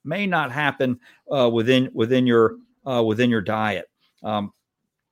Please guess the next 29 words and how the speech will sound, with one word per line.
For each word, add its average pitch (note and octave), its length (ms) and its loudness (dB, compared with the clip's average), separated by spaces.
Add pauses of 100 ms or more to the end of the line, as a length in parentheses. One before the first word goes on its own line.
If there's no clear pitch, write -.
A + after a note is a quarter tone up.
(440)
drinking D#3 320 -2
plenty C#3+ 220 2
of B2+ 80 2
water, C3 360 4
like G#2 200 -2
at G2+ 140 -4
mealtime, C3+ 500 0
if A2+ 100 -8
you're A2 80 -14
trying A2 280 -6
to, G2 120 -4 (240)
if A2 80 -16
you're A#2 60 -8
trying B2 220 -4
to A2+ 60 -2
lose A#2 300 -2
weight, A#2+ 400 0
obviously, G#2+ 600 -6
uh, G2+ 160 -4
if G2+ 180 -8
you're G#2+ 200 -4 (280)
filling C3+ 200 4
up A#2+ 140 0
on B2+ 80 -4
a A2+ 40 0
little B2 200 2
bit A#2+ 160 2
more A#2 240 0
water, C3 560 2